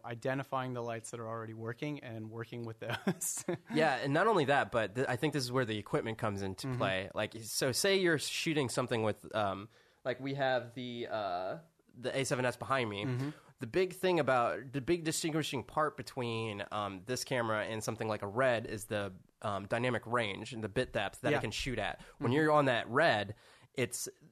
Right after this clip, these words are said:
Speaker 2: the, the color space that's there, um, and not necessarily the color space, but the luma, um, the, the blacks to whites,
Speaker 1: Mm-hmm.
Speaker 2: how much information you can pull from that to
Speaker 1: Yeah.
Speaker 2: make the composition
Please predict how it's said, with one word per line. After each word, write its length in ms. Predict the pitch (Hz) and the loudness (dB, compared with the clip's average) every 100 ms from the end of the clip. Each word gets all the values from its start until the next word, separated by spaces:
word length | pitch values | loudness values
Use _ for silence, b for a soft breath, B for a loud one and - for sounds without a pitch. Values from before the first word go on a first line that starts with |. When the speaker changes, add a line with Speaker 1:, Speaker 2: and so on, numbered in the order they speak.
| - - _ _ 135 | -20 -20 _ _ -8
Speaker 2:
the, 420 | 139 139 123 123 | -2 0 0 -4
the 100 | 135 | -4
color 320 | - - 190 165 | -2 2 4 4
space 360 | - 123 107 | 2 2 2
that's 220 | 117 104 | 0 -2
there, 440 | - 104 101 98 - | 0 2 2 0 0
um, 440 | - 101 95 98 - | 0 2 2 -2 -2
and 120 | 113 | 2
not 160 | 147 170 | 2 4
necessarily 560 | 143 127 117 135 120 | 4 2 2 2 2
the 80 | 92 | 0
color 240 | - 147 107 | 0 -2 -2
space, 260 | - 95 | -4 -6
but 140 | - 101 | -6 -4
the 80 | |
luma, 560 | 101 110 113 117 113 117 | 0 2 4 4 2 0
um, 340 | 104 101 101 101 | 0 0 -2 0
the, 300 | 117 110 98 | 2 2 0
the 80 | 107 | -2
blacks 480 | 95 117 135 151 - | -2 2 2 2 -2
to 120 | - | -4
whites, 400 | 104 113 95 90 147 | 0 0 0 -2 -2
Speaker 1:
Mm-hmm. 60 | 131 | 2
Speaker 2:
how 80 | 143 | 4
much 220 | 147 - | 2 0
information 640 | 127 151 139 131 127 143 | -4 -4 -2 0 0 0
you 60 | 127 | -2
can 140 | 113 | -2
pull 240 | 101 120 123 | -4 0 0
from 220 | - 104 | 0 -2
that 240 | 98 - | -2 -4
to 80 | - | 0
Speaker 1:
Yeah. 80 | 135 | 2
Speaker 2:
make 200 | 123 123 | 2 2
the 60 | 131 | -2
composition 800 | - 117 117 107 110 - 120 | 0 0 0 0 0 0 -2